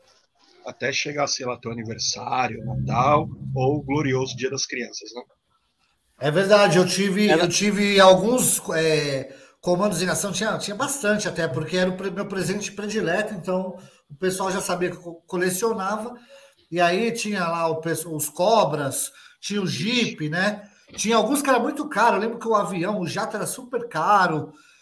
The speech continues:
Speaker 2: e a criançada ficava doida. Comandos em ação, ação realmente marcaram a infância. E antes do Comandos em Ação, tinha o Falcon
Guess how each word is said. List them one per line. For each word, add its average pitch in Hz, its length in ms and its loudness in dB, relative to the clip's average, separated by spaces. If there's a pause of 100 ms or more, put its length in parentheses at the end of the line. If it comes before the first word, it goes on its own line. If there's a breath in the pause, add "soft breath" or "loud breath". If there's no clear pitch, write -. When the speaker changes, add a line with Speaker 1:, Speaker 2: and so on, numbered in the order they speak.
(160 loud breath)
Speaker 2:
e 165 600 -2
a 160 100 0
criançada 196 440 -2
ficava 226 300 -2
doida. 165 440 -2 (320 loud breath)
Comandos 202 400 -4
em 220 100 -2
ação, 190 480 -4
ação 202 440 -4 (640)
realmente 202 560 2
marcaram 202 380 0
a 208 40 0
infância. 165 520 -6 (180 loud breath)
E 185 140 0
antes 233 240 0
do 269 120 -6
Comandos 226 360 -4
em 208 60 -4
Ação, 208 360 -2
tinha 277 220 -8
o 302 60 -10 (100)
Falcon 208 500 0